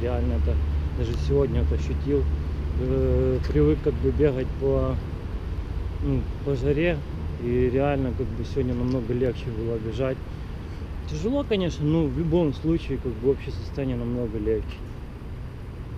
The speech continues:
Так, в принципе, все нормально. Такая вот пробежечка на Троещине. <clears throat> В общем, кому понравилось видео, подписывайтесь на канал.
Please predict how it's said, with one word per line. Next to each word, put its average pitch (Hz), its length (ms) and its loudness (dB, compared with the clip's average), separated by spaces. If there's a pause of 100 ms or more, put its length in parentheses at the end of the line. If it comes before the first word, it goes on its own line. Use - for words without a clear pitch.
(920)
Так, 147 140 -2
в - 100 -8
принципе, 135 360 -4
все 139 180 -2
нормально. 147 580 0 (1400)
Такая 147 280 0
вот 139 140 4
пробежечка 139 600 0
на 131 100 0
Троещине. 131 680 0 (160)
<clears throat> - 2250 -2
В 190 40 4
общем, 202 280 4
кому 202 200 6
понравилось 190 560 6
видео, 147 480 4 (1080)
подписывайтесь 147 680 0
на 147 80 2
канал. 160 400 0